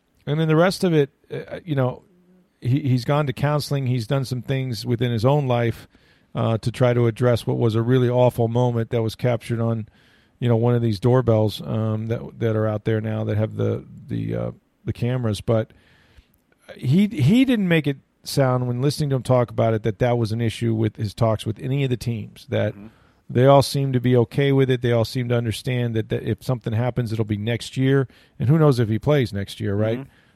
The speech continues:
Speaker 1: So I think, I think they're going into it believing that he would be good for the entire season.
Speaker 2: If he's healthy, and, and, you know, that, that is a question knowing he was hurt last year.
Speaker 1: Yeah.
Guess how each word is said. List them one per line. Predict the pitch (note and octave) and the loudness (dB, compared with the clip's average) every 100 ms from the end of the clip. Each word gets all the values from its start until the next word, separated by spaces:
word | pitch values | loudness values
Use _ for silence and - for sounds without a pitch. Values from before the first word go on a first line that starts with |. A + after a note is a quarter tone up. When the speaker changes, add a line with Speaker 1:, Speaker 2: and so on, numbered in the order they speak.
| _ | _
Speaker 1:
So | - C#3 B2 | 0 4 6
I | B2 C#3+ | 6 0
think, | F3 G#3 E3+ - C3+ C3+ | 0 -2 -2 -8 -14 -4
I | D3 | -2
think | G#3+ G3 | 0 2
they're | E3+ | 2
going | D#3+ D3+ C#3+ | 4 2 2
into | D3 - C3 | -2 2 2
it | A#2 | 2
believing | B2+ B2 A#2+ A#2 | 0 0 0 0
that | A#2 A2+ | 0 0
he | B2+ | 2
would | A#2+ | 0
be | G#2+ | 0
good | G#2+ A#2+ A2+ | -2 0 0
for | - | 0
the | A2 | -2
entire | G#2+ G#2 G#2 G#2 | -2 -2 -2 -2
season. | - G#2+ G#2+ G#2+ - _ _ - _ | -6 -8 -10 -14 -20 _ _ -20 _
Speaker 2:
If | E3+ E3+ | -6 -6
he's | - G3 | -6 -6
healthy, | - G#2 E2+ D2 C#2+ - _ | 0 0 0 -10 -16 -18 _
and, | F#2+ G2+ - | -12 -12 -14
and, | G2+ G2 | -14 -12
you | |
know, | F2+ F2+ | -10 -6
that, | F#2+ G2 | -6 -6
that | - G2 | -8 -6
is | G2+ | -4
a | A2 | -4
question | - G2+ F2 G2 | -2 -2 -2 -6
knowing | F#2+ F2 | -8 -8
he | F2+ | -10
was | E2+ - | -10 -8
hurt | F#2 - | -8 -8
last | D#2 - - | -10 -10 -16
year. | - - _ _ _ _ | -20 -20 _ _ _ _
Speaker 1:
Yeah. | - G2 | -6 -4